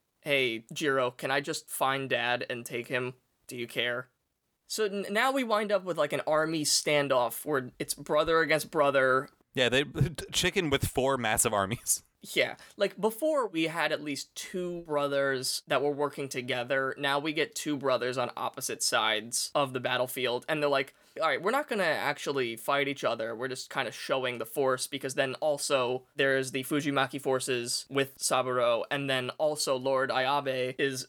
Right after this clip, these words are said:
Speaker 1: on the mountainside.
Speaker 2: They're standing on, like, the edge of the property. It's very funny, four armies standing staring at each other.
Speaker 1: Lady Kaede is like, "You gotta kill him," and, and Kurokane's like, "D-,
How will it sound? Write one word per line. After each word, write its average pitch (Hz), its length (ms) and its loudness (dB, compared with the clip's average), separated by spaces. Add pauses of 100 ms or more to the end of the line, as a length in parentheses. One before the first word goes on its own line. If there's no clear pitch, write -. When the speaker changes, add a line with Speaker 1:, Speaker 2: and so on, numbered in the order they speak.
Speaker 1:
on 147 140 2
the 135 260 -6
mountainside. 139 840 2 (320)
Speaker 2:
They're 110 100 -12
standing 113 260 2
on, 104 80 2
like, 107 120 2
the 120 140 0
edge 110 260 2
of 110 140 2
the 104 60 4
property. 98 500 2 (220)
It's - 100 -10
very 123 220 2
funny, 101 220 2
four 127 220 0
armies 101 480 2
standing 104 460 2
staring 104 300 2
at 123 60 4
each 139 120 0
other. 175 160 2 (720)
Speaker 1:
Lady 175 360 0
Kaede 151 360 0
is 131 220 -2
like, 120 320 -4 (280)
"You 151 140 -4
gotta 131 220 0
kill 127 300 -4
him," 131 160 -10
and, 131 280 -2
and 156 180 -2
Kurokane's 170 380 0
like, 175 240 0 (280)
"D-, - 100 -14